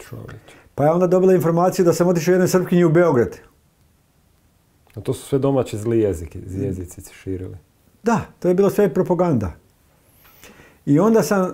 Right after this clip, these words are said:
Speaker 2: onda kad sam ja njoj napisao pismo posredstvom Međunarodnog Crvenog križa, imali smo jednu šifru, nadimak kako sam ja nju zvao i, i moj rukopis, onda je znala da sam ja živ i da je sve ok. I onda mi je poslala čak slike od Denija i to je ono. I onda se desilo to da moj taj prijatelj Banjac Dragan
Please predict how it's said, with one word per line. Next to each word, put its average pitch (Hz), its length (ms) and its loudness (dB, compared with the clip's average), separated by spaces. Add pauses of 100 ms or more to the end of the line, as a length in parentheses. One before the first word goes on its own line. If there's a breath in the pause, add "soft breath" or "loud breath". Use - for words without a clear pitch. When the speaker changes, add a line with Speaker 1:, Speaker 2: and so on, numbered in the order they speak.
Speaker 2:
onda 190 180 0
kad 180 140 0
sam 190 100 2
ja 202 60 2
njoj 208 160 4
napisao 202 380 2
pismo 196 300 2
posredstvom 175 440 2
Međunarodnog 175 440 0
Crvenog 175 300 2
križa, 180 220 2
imali 180 180 0
smo - 100 -4
jednu 170 120 2
šifru, 170 320 0
nadimak 147 380 2
kako 147 120 -2
sam 151 100 0
ja 151 60 2
nju 151 120 4
zvao 131 320 2
i, 113 100 0
i 143 180 0 (240)
moj 151 180 2
rukopis, 180 460 0 (220 soft breath)
onda 143 160 -4
je 131 60 0
znala 139 240 -2
da 127 60 -2
sam 131 140 -10
ja 131 80 -6
živ 120 220 -2
i 127 40 -2
da 120 80 -2
je 120 80 -2
sve 123 180 -8
ok. 113 140 -8 (1000 soft breath)
I 143 80 -12
onda 143 120 2
mi 147 80 4
je 143 120 0
poslala 147 320 0
čak 139 160 -4
slike 143 300 -2
od 123 80 0
Denija 131 340 0
i 123 60 -4
to 123 200 -4
je 117 200 -4
ono. 104 260 -8 (1600 loud breath)
I 160 100 2
onda 180 120 4
se 170 100 0
desilo 175 320 2
to 185 160 0
da 170 120 2
moj 160 320 0
taj 143 200 0
prijatelj 143 480 0
Banjac 135 380 0
Dragan 139 460 0